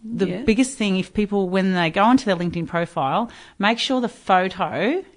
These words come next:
Speaker 1: is resonating with your ideal type of client. There's some photos, when you get a professional headshot, it's like you're stunned and your smile isn't really genuine, and you're giving off all of this, um, nervous energy. So make sure that that photo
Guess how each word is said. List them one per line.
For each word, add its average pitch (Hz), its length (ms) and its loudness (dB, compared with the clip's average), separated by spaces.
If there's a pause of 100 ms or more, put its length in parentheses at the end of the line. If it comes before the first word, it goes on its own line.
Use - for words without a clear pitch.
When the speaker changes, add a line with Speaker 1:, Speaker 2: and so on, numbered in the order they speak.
(120)
Speaker 1:
is 175 600 -6
resonating 170 920 -2 (280)
with 175 280 -4
your 175 80 0
ideal 160 200 -2
type 160 260 -10
of - 60 -14
client. 220 440 -2 (240)
There's 202 140 -4
some 247 260 4
photos, 196 400 2
when 214 140 4
you 233 60 4
get 202 180 0
a 185 40 -4
professional 185 540 -6
headshot, 180 540 2 (100)
it's - 200 -10
like 185 260 -2
you're 170 320 -4 (300)
stunned 185 760 0
and 175 260 -2
your 165 300 0
smile 208 540 4
isn't 196 240 -2
really 185 280 0
genuine, 185 680 -2 (220)
and 202 140 0
you're 208 100 0
giving 233 280 2
off 196 220 0
all 185 180 -4
of 185 80 -4
this, - 320 -12 (140)
um, 160 480 -2
nervous 180 340 -2
energy. 202 480 -4 (300)
So 208 120 0
make 214 360 2
sure 208 340 2
that 190 160 -6
that 180 220 0
photo 170 600 -2